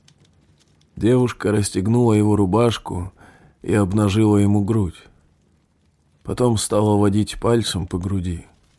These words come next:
Не поняв, к чему это,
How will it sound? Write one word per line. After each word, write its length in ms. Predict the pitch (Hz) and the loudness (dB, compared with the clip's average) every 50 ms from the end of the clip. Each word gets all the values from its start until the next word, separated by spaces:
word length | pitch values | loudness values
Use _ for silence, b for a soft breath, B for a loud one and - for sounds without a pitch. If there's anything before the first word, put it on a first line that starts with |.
| _ _ _ _ _ - _ - _ _ _ _ _ _ _ _ _ _ _ _ _ _ _ _ - | _ _ _ _ _ -20 _ -20 _ _ _ _ _ _ _ _ _ _ _ _ _ _ _ _ -8
Не 140 | - 107 | -6 -6
поняв, 560 | 104 - 95 107 117 123 127 120 - - - - _ _ | -4 -2 -2 0 2 2 2 0 -2 -6 -16 -20 _ _
к 100 | - - | -20 -14
чему 580 | - - - 120 104 104 110 123 135 131 - - | -12 -8 -4 -2 0 2 4 4 4 2 2 0
это, 520 | 98 95 90 85 - - - - - - | -4 -4 -4 -4 -6 -10 -16 -18 -20 -20